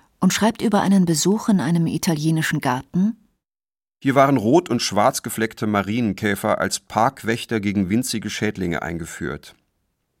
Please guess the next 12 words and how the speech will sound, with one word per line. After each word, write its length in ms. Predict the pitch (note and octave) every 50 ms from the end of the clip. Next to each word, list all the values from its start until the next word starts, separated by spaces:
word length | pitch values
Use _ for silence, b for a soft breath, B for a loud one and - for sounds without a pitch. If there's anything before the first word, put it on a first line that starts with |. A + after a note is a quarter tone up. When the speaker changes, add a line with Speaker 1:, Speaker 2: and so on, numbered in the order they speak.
| _ _ _
Speaker 2:
Sie 120 | - - -
tummelten 400 | - D3 D#3+ E3+ D#3+ E3 C#3+ B2+
sich 200 | B2 A#2+ - D#2+
auf 80 | -
den 120 | - G2 F2+
Hecken 360 | G2 A#2+ A#2 - C#3+ B2+ A2+
und 160 | - F2+ -
den 100 | G2+ F#2+
Schilfgräsern, 920 | - - A#2+ A2+ G#2+ - - - - G2 G2 G2 F#2+ F2+ F#2 F2+ F2 E2+
die 120 | D#2+ F#2 F2
ihn 140 | F2+ E2 -
einfassten. 840 | - F2+ F#2+ F#2+ G2 - - E2 - - - - - - - -